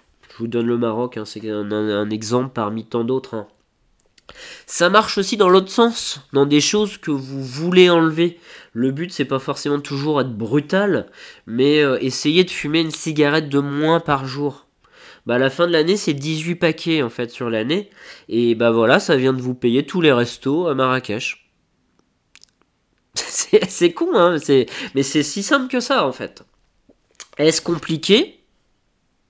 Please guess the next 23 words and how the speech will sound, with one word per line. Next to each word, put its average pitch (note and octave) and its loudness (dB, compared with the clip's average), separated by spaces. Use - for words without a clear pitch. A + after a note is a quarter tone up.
Je - -12
ne A2 -8
pense B2+ -8
pas. - -8
Euh, B2 2
il B2+ -4
y C#3 4
a C#3+ 4
seulement E3+ 0
trois C#4+ 0
questions, A3 -2
en A#2+ -4
fait, C#3 -10
à A#2 -8
se - -16
poser, B2 -4
et G#2 -2
je G2+ -8
vais A2 -2
vous A2 -8
laisser C#3+ 2
là-dessus. D3 -6
Euh, A#2+ -2